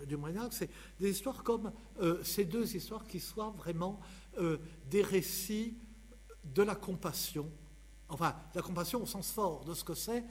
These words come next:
que de souffrir avec l'autre, de souffrir pour l'autre, d'accompagner l'autre et de, euh, ce que ça peut, euh, obtenir. Bon. Alors donc, euh,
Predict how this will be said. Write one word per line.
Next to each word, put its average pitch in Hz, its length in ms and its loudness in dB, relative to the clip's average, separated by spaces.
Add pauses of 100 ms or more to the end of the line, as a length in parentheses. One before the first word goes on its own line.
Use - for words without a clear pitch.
(140)
que 175 100 0
de 170 200 2 (180)
souffrir 233 720 -2
avec 175 300 -2
l'autre, 170 420 -2 (240)
de 156 100 0
souffrir 190 400 -2
pour 156 200 -4
l'autre, 151 180 -2
d'accompagner 165 720 -2 (240)
l'autre 147 460 -6
et 160 60 -6
de, 156 200 -2 (300)
euh, 170 340 10
ce - 120 -6
que 190 100 4
ça 156 140 -2
peut, 175 320 0 (280)
euh, 143 580 6
obtenir. 104 500 -2 (280)
Bon. - 80 -12 (1500)
Alors 202 280 6
donc, 254 360 0
euh, 160 440 8